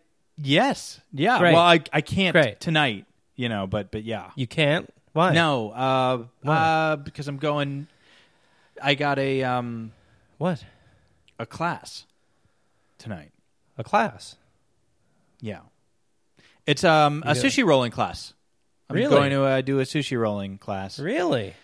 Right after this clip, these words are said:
Speaker 1: Yeah.
Speaker 2: How long you been doing that? I didn't know you were doing that. You're
Speaker 1: I
Speaker 2: taking a
Speaker 1: s-
Speaker 2: sushi rolling class.
Speaker 1: Yeah.
Speaker 2: That's fun.
Speaker 1: Yeah. No, I know. And you're probably like, "Oh, the, there, there was a sushi rolling class on the fourth of July?"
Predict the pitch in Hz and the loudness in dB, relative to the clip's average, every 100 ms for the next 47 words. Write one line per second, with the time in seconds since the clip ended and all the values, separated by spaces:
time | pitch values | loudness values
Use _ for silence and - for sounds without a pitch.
0 | _ 131 135 120 - - 180 214 247 247 | _ -2 -2 -2 -8 -6 0 0 2 0
1 | 247 254 269 285 392 339 131 208 277 165 | 2 2 2 2 2 2 2 0 2 2
2 | 143 135 131 127 175 220 240 170 151 - | 2 2 2 2 2 2 0 0 -2 0
3 | 294 277 233 147 113 110 123 104 190 220 | -2 0 2 2 2 -2 -4 0 4 6
4 | 247 240 165 - - 139 113 160 196 220 | 6 4 2 -2 -4 -2 0 -2 -2 -2
5 | 190 110 - 151 180 185 165 175 160 135 | -2 -4 -10 -4 -2 0 0 -2 -2 -4
6 | 131 135 131 151 143 135 131 131 214 233 | -4 -6 -4 -4 -2 -4 -6 -8 -8 -6
7 | 208 139 123 127 107 - - 147 185 180 | -4 -6 -8 -12 -12 -18 -8 -6 -6 -8
8 | 143 147 113 98 185 233 233 240 240 262 | -8 -10 -8 -6 -6 -4 -4 -6 -6 -6
9 | 262 160 127 208 190 185 175 208 262 | -4 -6 -4 -4 -2 -4 -6 -4 -6